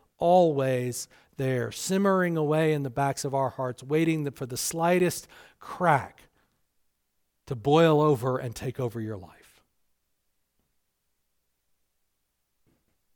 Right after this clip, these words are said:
We all long for unity in the church, but more often than not, what we actually mean by that is not unity,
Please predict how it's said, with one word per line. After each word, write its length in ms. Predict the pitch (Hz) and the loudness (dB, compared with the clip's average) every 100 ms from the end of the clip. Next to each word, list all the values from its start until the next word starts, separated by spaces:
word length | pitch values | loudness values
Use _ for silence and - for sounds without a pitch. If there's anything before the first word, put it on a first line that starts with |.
| _ _ - | _ _ -20
We 180 | 104 127 | -10 -2
all 180 | 170 151 | 2 4
long 300 | 143 151 147 | 4 2 0
for 140 | - | -6
unity 400 | 117 127 135 123 | -6 -4 -2 -2
in 80 | 117 | -4
the 80 | 110 | -6
church, 680 | - 117 120 - - - - _ _ _ | -4 -4 -4 -6 -18 -20 -20 _ _ _
but 100 | - | -20
more 560 | 131 131 156 170 165 - - _ _ _ _ _ _ | -12 -2 4 6 6 2 -16 _ _ _ _ _ _
often 720 | - 165 175 - 160 147 143 - | 0 4 4 2 -4 -2 -6 -10
than 340 | 131 135 127 139 | -6 -4 -2 0
not, 520 | 160 123 98 - - _ _ _ - | 2 2 0 -10 -20 _ _ _ 0
what 240 | 151 170 | 0 2
we 200 | 165 160 | 0 0
actually 560 | 156 160 - - 151 139 | 2 0 0 -6 -4 -4
mean 520 | 135 147 185 196 180 | -2 0 2 2 2
by 320 | 139 127 123 | 2 4 2
that 380 | 120 117 127 - | 0 -2 -2 -2
is 200 | 131 120 | -6 -4
not 320 | 139 139 135 | 0 0 0
unity, 840 | 139 160 233 233 131 107 95 113 | -6 0 2 4 2 -2 -8 -14